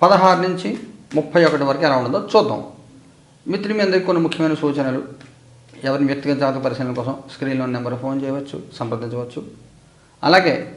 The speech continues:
పుట్టిన తేదీ, సమయం లేని వారు టారో రీడింగ్ ద్వారా జాతక పరిశీలన కోసం అయితే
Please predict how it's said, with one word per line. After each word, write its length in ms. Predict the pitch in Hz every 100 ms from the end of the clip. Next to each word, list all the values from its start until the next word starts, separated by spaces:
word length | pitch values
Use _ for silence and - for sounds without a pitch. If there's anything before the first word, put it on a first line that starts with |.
| -
పుట్టిన 260 | 175 190
తేదీ, 300 | 175 170 180
సమయం 360 | 180 151 151 147
లేని 180 | 139 135
వారు 400 | 147 165 117 117 - - - - -
టారో 200 | 147 175
రీడింగ్ 240 | 185 180
ద్వారా 160 | 165 160
జాతక 300 | 143 139 139
పరిశీలన 300 | 135 127 139
కోసం 220 | 131 127
అయితే 520 | 120 170 160 113 113